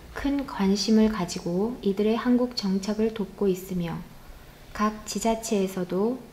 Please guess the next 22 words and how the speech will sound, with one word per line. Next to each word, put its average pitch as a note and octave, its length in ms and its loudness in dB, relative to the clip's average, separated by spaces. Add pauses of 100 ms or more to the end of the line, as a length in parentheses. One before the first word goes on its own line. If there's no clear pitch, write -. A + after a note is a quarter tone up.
다문화 A3+ 420 6
가족 G#3+ 380 0
지원센터를 G3+ 800 0
두고 F#3 460 -4 (440)
한국어 A#3+ 520 4
교육, F#3+ 580 2 (320)
요리 G#3 200 6
강습 F#3 480 0 (140)
및 F3+ 220 2 (280)
컴퓨터 G#3+ 440 2
교육, F#3 480 2 (640)
그리고 G#3+ 440 6
운전면허 A3+ 840 6
등을 G#3 380 2
취득해 - 500 -4
하여 G3 520 -2 (500)
한국 A#3+ 400 4
생활에 G#3+ 640 2
안정적으로 G#3 1000 4
정착할 A3 640 0
수 - 260 -2
있도록 E3+ 440 0